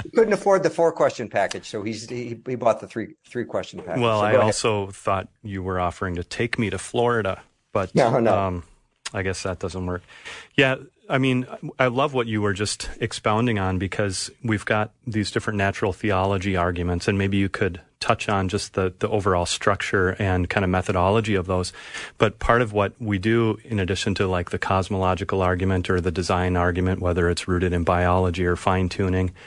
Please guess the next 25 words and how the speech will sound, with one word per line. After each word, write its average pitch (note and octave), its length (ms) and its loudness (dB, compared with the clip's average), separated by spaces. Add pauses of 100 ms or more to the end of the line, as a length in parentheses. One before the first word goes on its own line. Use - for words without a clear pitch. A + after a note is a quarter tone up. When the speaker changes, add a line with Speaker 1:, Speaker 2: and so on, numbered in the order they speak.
(360)
Speaker 2:
is, A#2 320 4
is G#2+ 360 2
sort A2+ 360 2
of G2 180 -2
defending B2 520 2
the A2+ 100 2
rationality G2 800 2
or G2 280 0
encouraging G2+ 540 0
people G2 300 0
about F#2 200 0
the F#2 80 -4
rationality F#2+ 800 2
of F2+ 140 -2
Christian F#2+ 320 -4
belief. F2+ 320 0
But - 140 -2
this, - 220 0 (120)
this G#2+ 220 0
other C3+ 220 4
issue G2+ 340 -2
about F2+ 240 0
meaning G#2 500 2
and F#2 180 -2
value, F#2+ 600 2